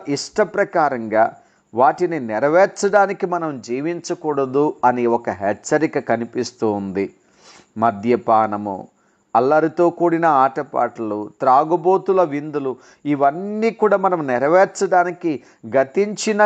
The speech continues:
కాలమే, అనగా ఆ చీకటి కాలమే ఇక చాలును. ప్రస్తుత వెలుగు సంబంధులుగా జీవిస్తున్న మన జీవితాల్లో ఇవి ఏమాత్రము కూడా ఉండకూడదు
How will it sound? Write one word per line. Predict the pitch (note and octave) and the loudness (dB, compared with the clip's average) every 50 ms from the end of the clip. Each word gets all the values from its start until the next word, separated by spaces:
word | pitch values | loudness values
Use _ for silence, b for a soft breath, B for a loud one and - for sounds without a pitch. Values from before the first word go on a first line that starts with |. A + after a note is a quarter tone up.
| G3+ G#3 | 2 2
కాలమే, | - G3 F#3 F#3 F#3 F#3+ F#3+ F#3 F#3 D#3+ B2 - _ | 2 2 4 4 4 2 2 0 -2 -4 -4 -6 _
అనగా | - C3+ D#3 D#3+ E3+ F3 D#3 - | -4 -2 0 2 2 2 2 4
ఆ | C#3 C#3 C#3 - - | 2 2 2 0 -6
చీకటి | - - E3 F#3+ E3 - G#3+ - - G3 F#3 | -4 -2 -2 0 2 0 0 0 0 -2 -2
కాలమే | - F3+ E3 D#3+ E3 E3+ E3+ F3+ G3 G3+ | 0 2 2 2 2 2 0 0 -2 -4
ఇక | G3+ F3+ G#3 G#3+ - | -2 0 0 0 0
చాలును. | - - G3+ F#3+ G3 G#3+ A3 A3 G#3 G#3 F#3+ A#2+ G2 - _ _ _ _ _ _ _ _ _ _ _ _ _ _ _ _ _ _ - | 0 0 2 4 4 4 4 2 0 0 -2 -4 -4 -8 _ _ _ _ _ _ _ _ _ _ _ _ _ _ _ _ _ _ 0
ప్రస్తుత | - C#3+ D#3 - - - G#3 - - G#3 G3 E3 B2+ | 0 0 0 0 0 0 0 4 4 2 2 2 2
వెలుగు | B2+ D3 D#3+ F3 F3+ G3 G#3 - | 2 2 4 4 4 4 2 0
సంబంధులుగా | - G#3 G3 F#3+ F#3+ G3+ G#3 G3 F#3+ G#3 G#3 G3+ G3 F#3+ G3+ F#3 E3+ | 0 -2 -2 0 2 0 0 2 2 4 6 6 6 6 4 2 2
జీవిస్తున్న | D3+ E3+ E3 E3 E3+ E3+ E3+ - - F3+ E3+ E3+ E3 | 0 -2 0 0 0 -2 -4 -4 -6 -4 -4 -4 -4
మన | D#3+ D#3 C#3+ C#3 B2+ | -4 -4 -4 -6 -6
జీవితాల్లో | - B2+ A#2+ A#2+ C#3 D3 C#3+ - - D3 D3 D3+ C#3+ C#3 B2 B B B B B | -4 -2 -2 -2 -2 -4 -6 -2 0 0 2 2 2 0 0 B B B B B
ఇవి | D3+ C#3+ C#3 B2 B2+ | 0 0 0 2 2
ఏమాత్రము | C#3+ D#3+ F3+ F#3+ F#3+ G3 G3+ G#3 - - G#3 A3 G#3+ A3 G3+ | 2 2 2 4 4 4 4 4 2 0 -2 0 2 0 0
కూడా | - G#3 G3+ G3+ G3+ F#3+ D3 | 0 2 2 4 4 2 2
ఉండకూడదు | B2 B2 C#3 D#3+ F3 G3+ F#3+ G3 F#3+ G3+ G3 G3+ F#3 F3+ G#3 | 0 -4 -2 0 0 0 0 2 2 4 4 4 4 4 4